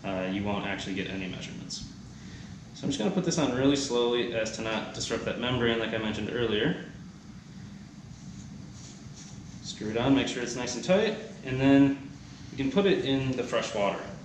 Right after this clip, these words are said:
Now, what this does is this gives us a baseline for our, um, for our sensors so that we know when we're in the field,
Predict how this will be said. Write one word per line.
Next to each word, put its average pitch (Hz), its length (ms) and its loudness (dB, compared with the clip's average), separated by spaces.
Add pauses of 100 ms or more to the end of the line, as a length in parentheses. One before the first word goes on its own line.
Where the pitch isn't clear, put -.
(2250)
Now, 143 340 6
what 156 180 6
this - 160 4
does 170 300 10
is 143 80 4
this 151 160 0
gives 160 160 4
us 143 180 2
a 117 40 -4
baseline 117 600 2
for 110 480 2
our, 107 460 2 (240)
um, 98 400 -2 (300)
for 123 140 2
our 113 80 4
sensors - 540 0
so 113 140 -4
that 104 260 4
we 110 520 0 (220)
know 117 400 4
when 110 220 2
we're 107 60 -2
in 104 80 -2
the 101 60 -4
field, 151 520 2